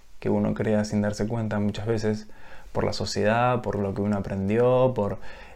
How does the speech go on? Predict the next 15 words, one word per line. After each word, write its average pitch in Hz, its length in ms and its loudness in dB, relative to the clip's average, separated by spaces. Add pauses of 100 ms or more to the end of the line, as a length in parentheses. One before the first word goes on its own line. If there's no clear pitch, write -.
eh, 104 800 -4
qué 101 100 -4
sé 107 120 -4
yo, - 240 -8 (1200)
mil 127 420 4
variantes. 107 760 2 (1800)
Em, 117 720 4 (180)
y 143 120 4
me 135 140 6
permitió 170 1200 4
encontrar 131 1300 4 (220)
un 139 140 2
espacio 131 480 -2
interior 120 920 2 (920)
silencioso 104 1080 0